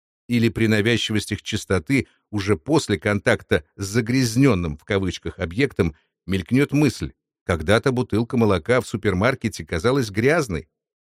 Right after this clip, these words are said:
Но явных проявлений О К Р нет, как и потребности мыть продукты, принесённые из магазина. На рисунке четыре на странице сто семьдесят пять в печатной версии этой книги показано, как симптомы О К Р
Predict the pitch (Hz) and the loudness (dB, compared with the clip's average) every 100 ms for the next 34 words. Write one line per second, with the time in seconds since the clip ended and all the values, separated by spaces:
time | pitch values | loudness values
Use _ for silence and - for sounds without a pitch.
0 | - 120 104 110 135 113 101 - 104 98 | 0 2 4 4 4 2 -2 -2 -2 0
1 | 117 104 98 - 101 - 90 110 101 120 | 0 2 2 0 -4 -2 2 2 2 2
2 | 110 76 _ _ _ - 107 131 135 127 | 2 -2 _ _ _ -8 -4 -2 -2 0
3 | 101 92 107 - 120 101 127 - 85 78 | 0 0 -2 0 0 2 0 -2 -4 -2
4 | 131 - 78 - _ - 104 98 92 117 | -4 -4 -8 -8 _ -6 -2 -2 0 0
5 | 107 98 92 - 98 95 92 98 85 73 | 2 2 0 -2 -4 -2 2 0 0 -10
6 | 64 _ _ _ _ _ _ _ _ _ | -12 _ _ _ _ _ _ _ _ _
7 | _ _ - 127 139 - 147 127 120 - | _ _ 0 2 2 2 0 2 -2 -4
8 | 131 165 127 80 78 - 98 101 - 101 | 2 4 4 2 -2 -2 0 0 -2 -2
9 | 107 101 110 98 98 101 123 107 - - | 0 2 2 0 -4 -2 2 0 -2 -4
10 | 123 - 85 82 80 85 - 95 107 95 | -2 0 0 -2 -4 -4 -2 -2 -2 -2
11 | 156 131 98 - 147 127 90 76 65 62 | -2 0 0 0 0 2 0 -2 -12 -14
12 | _ 139 104 - 107 85 113 90 87 98 | _ 0 0 -2 -4 -2 0 0 0 -2
13 | - 92 123 135 | -2 2 2 2